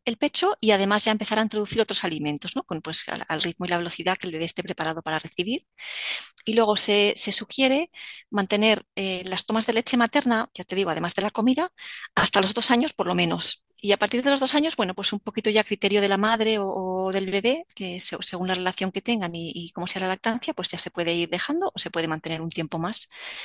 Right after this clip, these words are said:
Y ahí no hay, no hay tra-, criterio científico tan, tan claro.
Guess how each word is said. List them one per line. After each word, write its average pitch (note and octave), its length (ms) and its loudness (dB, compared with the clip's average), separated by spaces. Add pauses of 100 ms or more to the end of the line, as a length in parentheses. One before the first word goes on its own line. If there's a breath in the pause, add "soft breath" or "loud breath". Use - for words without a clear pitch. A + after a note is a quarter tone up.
(240 loud breath)
Y F#3+ 100 -2
ahí F3 140 2
no F3 80 4
hay, E3+ 140 2
no F3+ 120 -2
hay F3 60 -2
tra-, - 180 -4
criterio F3 320 -2
científico E3+ 560 -6
tan, D#3+ 460 -4 (400 loud breath)
tan E3+ 160 0
claro. D3+ 360 -4